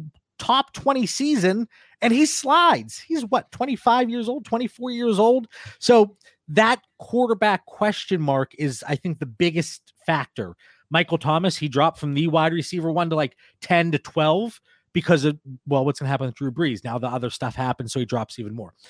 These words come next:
So there's a lot of interesting things there with the wide receiver position,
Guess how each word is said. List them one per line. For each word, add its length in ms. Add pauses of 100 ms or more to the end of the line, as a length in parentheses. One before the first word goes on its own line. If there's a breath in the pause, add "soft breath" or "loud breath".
(200 loud breath)
So 140
there's 180
a 60
lot 180
of 100
interesting 460
things 240
there 140
with 100
the 80
wide 220
receiver 320
position, 420